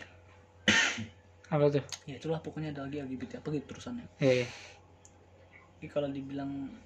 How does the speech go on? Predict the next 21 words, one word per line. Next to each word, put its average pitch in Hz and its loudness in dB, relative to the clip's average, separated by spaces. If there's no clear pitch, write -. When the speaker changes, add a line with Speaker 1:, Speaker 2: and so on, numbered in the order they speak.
Speaker 2:
suatu - -8
hal 143 -8
penyakit, 143 -10
penyakit 151 -6
kan - -8
Islam. - -2
Speaker 1:
Penyakit 127 -2
Speaker 2:
Penyakit - -8
Speaker 1:
psikologis. 127 2
Speaker 2:
psikologis. - -6
Tapi 147 -6
kalau 139 -4
dibilang 127 -8
itu 131 -12
kesalahan 135 -6
dari 131 -10
hormon 139 -2
seksualitas 143 -4
ya 123 -8
bisa 113 -10
jadi. 160 -10